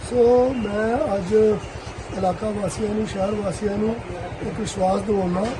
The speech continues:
ਕਿ ਸਾਡੀ ਸਰਕਾਰ, ਆਮ ਆਦਮੀ ਪਾਰਟੀ ਦੀ ਸਰਕਾਰ, ਭਗਵੰਤ ਮਾਨ ਜੀ ਦੀ ਯੋਗ ਅਗਵਾਈ ਥੱਲੇ ਤੁਹਾਡੀ ਜਾਨ ਤੇ ਮਾਲ ਦੀ ਰਾਖੀ ਕਰਨ ਲਈ ਵਚਨਬੱਧ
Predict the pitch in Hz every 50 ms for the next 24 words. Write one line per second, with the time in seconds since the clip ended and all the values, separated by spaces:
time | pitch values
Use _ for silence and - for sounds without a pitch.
0 | - - - - - - - - - - - 240 202 - 208 185 180 185 220 220
1 | - 220 202 175 190 185 175 180 185 190 240 - - - - - - - 196 208
2 | 214 214 202 196 190 190 196 180 190 180 175 160 165 190 180 190 180 - 185 170
3 | 160 185 180 190 202 - 247 190 190 196 190 185 170 196 196 196 190 185 180 175
4 | 196 185 180 196 190 180 175 - - - - - - - - - 156 160 190 196
5 | 214 214 220 220 196 196 185 185 185 - - 180 185 190 208 226 240 269 - -
6 | - - - - - - - - - - 214 202 190 214 240 208 175 185 190 185
7 | 190 202 214 - - 240 233 220 196 185 185 185 190 196 180 190 220 214 196 180
8 | 170 151 - - 226 220 208 196 185 185 185 202 262 302 247 240 220 - 233 220
9 | 196 190 175 156